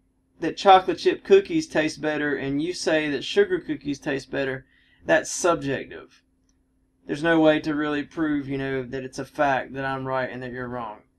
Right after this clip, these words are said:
But so you want, you want to make it clear that, you know, it doesn't,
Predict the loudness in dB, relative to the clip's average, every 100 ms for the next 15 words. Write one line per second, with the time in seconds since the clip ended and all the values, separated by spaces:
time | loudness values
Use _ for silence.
0 | _ _ _ _ -2 -2 0 2 2 2
1 | 2 4 4 0 -2 0 0 -2 -4 -6
2 | 0 2 4 2 0 0 0 0 0 0
3 | -2 _ _ _ _ _ _ 0 2 2
4 | 0